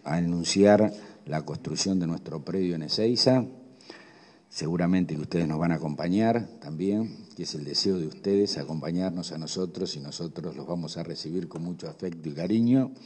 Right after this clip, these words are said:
Para nosotros esto nos po-, nos potencia, es decir, todo el trabajo que tenemos en las obras, bueno, van a servir para seguir embelleciendo la linda cancha y todas las obras que tenemos. También vamos a hablar de algún acuerdo con la empresa, con el predio nuestro de Ezeiza, así que bueno,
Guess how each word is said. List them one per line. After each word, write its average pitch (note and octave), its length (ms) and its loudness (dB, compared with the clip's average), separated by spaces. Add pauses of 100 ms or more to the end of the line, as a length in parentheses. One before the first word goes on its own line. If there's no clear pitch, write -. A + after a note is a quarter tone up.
(420)
Para F2 160 -8
nosotros G#2+ 480 -6
esto A#2 180 -6
nos G#2+ 180 -6
po-, F#2+ 200 -8 (120)
nos G2+ 180 -12
potencia, C3+ 800 0
es - 380 -14
decir, A#2+ 240 -10
todo E3+ 280 2
el C3+ 120 0
trabajo B2+ 520 -2
que G#2 120 -10
tenemos A#2 440 -8
en G2 80 -10
las G2+ 180 -10
obras, C#3 240 -2
bueno, G#2+ 300 -6 (260)
van G#2+ 140 -8
a G#2+ 60 -10
servir A2+ 280 -10
para A2 160 -8
seguir A2 280 -10
embelleciendo A2+ 760 -4 (680)
la G2+ 240 -4
linda C3 360 -2
cancha C#3+ 420 -4
y A#2 40 -10
todas F3 280 4
las C3+ 180 0
obras B2+ 320 4
que F#2+ 100 -10
tenemos. B2+ 460 -4
También G#2+ 400 -4
vamos A2 300 -8
a G2 40 -4
hablar G#2+ 220 -2
de G#2+ 80 -2
algún G#2+ 220 -4
acuerdo A#2 440 -2
con G2+ 120 -8
la G2+ 80 -8
empresa, B2+ 520 -2 (440)
con G#2 160 -4
el G#2 80 -4
predio A2 320 -2
nuestro G#2+ 320 -4
de F#2+ 80 -4
Ezeiza, A#2+ 760 2
así A#2+ 200 -6
que D3 80 -4
bueno, F2 280 -2